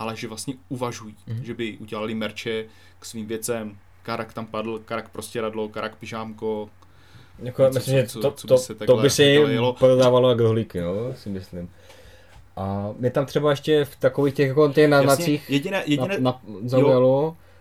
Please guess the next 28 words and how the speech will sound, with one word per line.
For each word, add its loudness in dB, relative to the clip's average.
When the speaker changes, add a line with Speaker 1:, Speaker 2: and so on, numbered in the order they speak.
Speaker 2:
třeba, 2
že -2
říkali, 2
že 0
by -2
chtěli 2
vydávat 2
i -4
sedmý -4
kontinent, -6
ale -2
že -2
prostě -8
nechtě-, -6
ne, -4
že -2
jim -2
to -2
nechce -6
povolit -6
ten -6
původní -8
vydavatel, -8
že -8
nechce -10
dělat -4
lokalizace -8
vůbec. -14